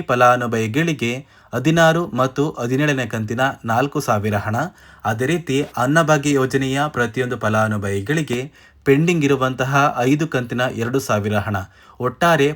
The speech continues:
ಪ್ರತಿಯೊಬ್ಬರಿಗೂ ಆರು ಸಾವಿರ ಹಣ ಜಮಾ ಆಗ್ತಾ ಇದ್ದು, ನಾಳೆ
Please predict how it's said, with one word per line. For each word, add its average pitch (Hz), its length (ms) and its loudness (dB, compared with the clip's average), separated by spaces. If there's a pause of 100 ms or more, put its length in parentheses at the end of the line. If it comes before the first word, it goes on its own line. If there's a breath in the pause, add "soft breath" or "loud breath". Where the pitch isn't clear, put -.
ಪ್ರತಿಯೊಬ್ಬರಿಗೂ 127 800 0 (460 soft breath)
ಆರು 160 240 4
ಸಾವಿರ 120 280 0 (100)
ಹಣ 120 140 -2 (200)
ಜಮಾ 110 260 -2
ಆಗ್ತಾ 107 300 -2
ಇದ್ದು, 123 220 -4 (520 soft breath)
ನಾಳೆ 160 380 4